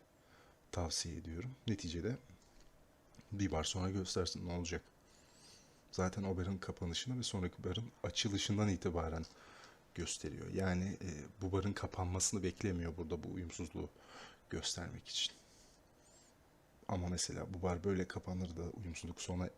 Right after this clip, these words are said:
ererse, kapandığında uyumsuzluk, e, s-, sinyalini de siliyor oradan diyebilirim.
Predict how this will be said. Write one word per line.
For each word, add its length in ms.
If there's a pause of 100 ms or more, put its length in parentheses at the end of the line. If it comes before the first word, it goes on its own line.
(120)
ererse, 480 (440)
kapandığında 600
uyumsuzluk, 640
e, 200
s-, 260
sinyalini 460
de 80
siliyor 480
oradan 200 (1200)
diyebilirim. 580